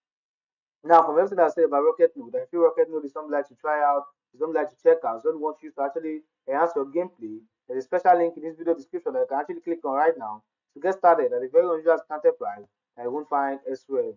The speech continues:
One try Rocket Node, one try Rocket Node can actually do for you. There's a special link in this video description that you can actually click on right now to get started at a very unusual discounted price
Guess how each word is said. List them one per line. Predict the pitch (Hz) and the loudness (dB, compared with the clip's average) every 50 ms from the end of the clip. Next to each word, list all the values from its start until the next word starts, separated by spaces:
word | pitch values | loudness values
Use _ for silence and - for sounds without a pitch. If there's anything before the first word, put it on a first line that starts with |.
| _ _ _ _ _ - | _ _ _ _ _ -16
One | 117 127 143 | -14 -8 -2
try | 147 156 147 | 2 2 2
Rocket | 147 147 147 139 - 147 139 135 | 4 2 0 -2 -4 -8 -8 -8
Node, | 143 143 143 135 | -6 -6 -6 -4
one | 127 135 135 | -6 -8 -6
try | 143 151 143 | -6 -4 -4
Rocket | 143 147 147 156 156 143 - | -4 -4 -4 -4 -6 -6 -8
Node | 120 107 101 - | -16 -20 -18 -12
can | 123 127 | -10 -8
actually | 131 139 - 160 156 160 | -8 -8 -8 -10 -12 -10
do | 156 156 147 - | -10 -12 -12 -10
for | - 107 107 | -12 -12 -10
you. | 117 139 196 - _ _ _ _ _ - | -10 -12 -12 -14 _ _ _ _ _ -12
There's | 120 123 | -12 -12
a | |
special | 120 - - 180 170 196 185 180 | -6 0 2 4 8 8 8 8
link | 160 131 123 - | 6 2 -6 -10
in | 143 | -8
this | 156 165 160 156 | -8 -8 -8 -8
video | 165 160 160 | -6 -6 -6
description | 143 131 - _ - 170 170 - - | -6 -8 -12 _ -12 -10 -10 -10 -10
that | 127 | -8
you | |
can | - 131 | -6 -6
actually | 139 139 175 170 170 | -6 -6 -8 -10 -10
click | 165 165 151 - | -8 -10 -8 -6
on | 147 135 | -4 -2
right | 135 151 165 147 | -2 -2 -4 -6
now | 107 101 98 98 _ _ _ _ _ _ _ | -10 -16 -16 -18 _ _ _ _ _ _ _
to | - 139 | -2 2
get | 175 185 | 2 2
started | 185 - 185 175 165 151 123 127 | 6 8 8 8 8 6 2 -2
at | 123 127 | -4 -2
a | 127 | 2
very | 143 170 180 | 2 4 4
unusual | 180 170 160 160 165 156 | 4 2 2 2 0 0
discounted | - - 156 151 151 175 160 - | -2 -4 -8 -2 0 0 0 0
price | - 113 104 104 104 | 0 -6 -6 -6 -6